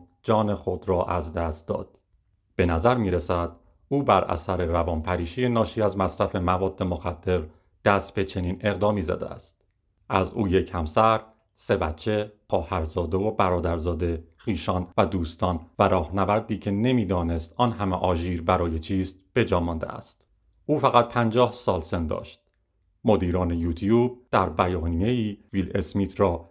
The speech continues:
یک دیوانهٔ واقعی آمریکایی توصیف کردند. اما اتفاق دیگه‌ای افتاد. بچه‌ها درک کردند.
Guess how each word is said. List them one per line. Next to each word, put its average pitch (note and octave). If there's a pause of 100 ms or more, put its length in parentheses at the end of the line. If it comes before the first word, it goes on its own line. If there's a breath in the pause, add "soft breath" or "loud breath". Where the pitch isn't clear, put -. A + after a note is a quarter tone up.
(140)
یک A2+ (100)
دیوانهٔ F#2
واقعی F2+ (100)
آمریکایی F#2
توصیف F2+
کردند. - (1600)
اما F#3
اتفاق C3+
دیگه‌ای C3
افتاد. - (380)
بچه‌ها D3+
درک D#3
کردند. G2+